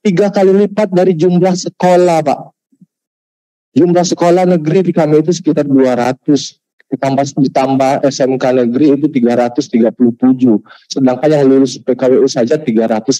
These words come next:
lima puluh sembilan. Itu yang pertama, Pak. Jadi ada rasa tidak keadilan bagi yang lulus passing grade P K W U.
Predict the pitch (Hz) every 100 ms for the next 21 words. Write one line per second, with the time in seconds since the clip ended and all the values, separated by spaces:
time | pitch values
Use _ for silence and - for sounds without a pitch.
0 | 117 104 95 104 104 104 113 98 - -
1 | 113 107 107 101 - 95 98 98 - -
2 | _ _ _ _ - - - 117 156 175
3 | 240 - 170 170 202 175 180 185 - 208
4 | 208 175 _ - - - 175 147 180 113
5 | 110 147 - 123 147 156 190 196 180 202
6 | - 170 151 165 170 180 165 151 147 160
7 | 139